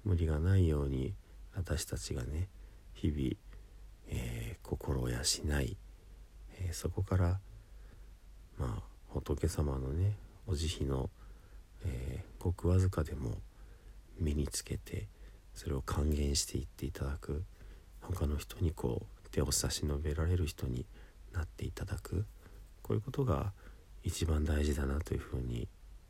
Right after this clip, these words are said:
思うわけですね。ですのでね、よかったらこの、まあ、一年間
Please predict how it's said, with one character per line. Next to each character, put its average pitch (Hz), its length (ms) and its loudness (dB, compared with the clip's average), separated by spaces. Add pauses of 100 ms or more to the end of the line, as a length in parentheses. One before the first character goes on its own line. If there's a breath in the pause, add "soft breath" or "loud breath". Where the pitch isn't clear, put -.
(220)
思 64 160 0
う 60 80 -2
わ 58 100 -6
け - 120 -8
で 98 100 -4
す - 160 -6
ね。 95 240 2 (2250 loud breath)
で - 100 -8
す - 140 0
の 78 100 2
で - 140 -6
ね、 82 260 0 (200)
よ - 120 2
か 73 80 2
っ 67 120 -2
た 67 120 0
ら 67 100 0
こ - 140 2
の、 69 200 4 (520)
ま 92 340 0
あ、 - 40 -18 (640)
一 - 300 -4
年 73 220 2
間 64 180 -2